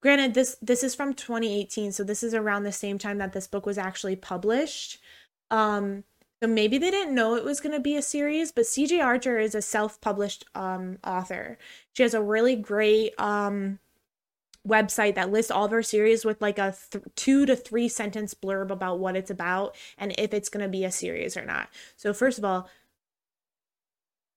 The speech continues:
j-, fucking look into the, look into it. <laughs> Like, um, and then,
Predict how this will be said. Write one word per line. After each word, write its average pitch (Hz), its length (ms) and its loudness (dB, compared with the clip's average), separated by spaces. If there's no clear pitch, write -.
j-, - 240 -8
fucking 220 400 -2
look 208 160 -6
into 208 200 -6
the, 180 380 -6
look 202 140 -8
into 196 260 -6
it. - 240 -16
<laughs> - 140 -20
Like, 247 460 2
um, 233 420 4
and 277 120 2
then, 269 240 0